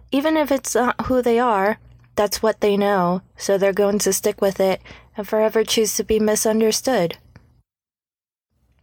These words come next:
For me, I always thought I was being true to myself,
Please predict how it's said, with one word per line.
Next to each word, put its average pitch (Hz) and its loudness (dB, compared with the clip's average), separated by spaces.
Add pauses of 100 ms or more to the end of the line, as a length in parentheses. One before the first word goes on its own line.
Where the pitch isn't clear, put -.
(480)
For 226 -2
me, 220 2 (380)
I 240 2
always 277 2
thought 233 0
I 220 2
was 214 0
being 226 0
true 247 0
to - -4
myself, 170 -2